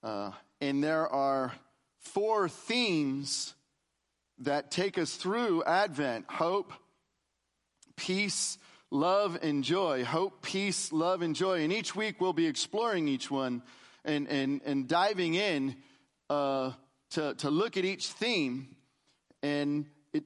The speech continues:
with the understanding of what does the word Advent mean? It means the arrival. It means the coming. It's, it's literally the breaking in, the breaking in of the kingdom of God into this world.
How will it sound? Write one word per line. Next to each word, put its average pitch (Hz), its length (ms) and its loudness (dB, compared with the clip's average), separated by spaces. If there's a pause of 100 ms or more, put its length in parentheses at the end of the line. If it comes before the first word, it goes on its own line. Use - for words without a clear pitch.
(480)
with 185 160 0
the 202 140 0
understanding 233 840 2
of 147 280 -2
what 170 280 2
does 247 200 -2
the 226 100 -2
word 214 320 2
Advent 170 480 2
mean? 156 360 0 (440)
It 165 100 0
means 190 280 -2
the 190 140 2
arrival. 139 760 2 (720)
It 151 80 0
means 185 260 0
the 156 100 0
coming. 147 640 -2 (480)
It's, - 340 -2
it's 165 280 -2
literally 190 800 2
the 156 160 0
breaking 233 680 0
in, 156 640 0 (500)
the 170 140 0
breaking 240 560 0
in 233 200 2
of 170 120 -2
the 160 80 2
kingdom 220 420 -2
of 175 160 0
God 170 400 2
into 202 300 0
this 180 240 0
world. 156 380 0